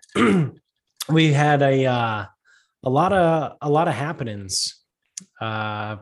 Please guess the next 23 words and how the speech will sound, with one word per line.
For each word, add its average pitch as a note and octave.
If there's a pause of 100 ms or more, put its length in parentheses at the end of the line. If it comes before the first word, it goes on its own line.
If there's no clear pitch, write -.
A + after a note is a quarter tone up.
(140)
between, A2+ (320)
you A#2+
know, G#2 (200)
the B2+
last A#2+
time B2
we B2 (680)
got C3+
on C3+
here D3
and B2+
we A#2+
talked A#2+
about B2
the A#2+
U B2
S A#2+
Open C#3+
and A#2
our A2
trip D3
there C3+
and A2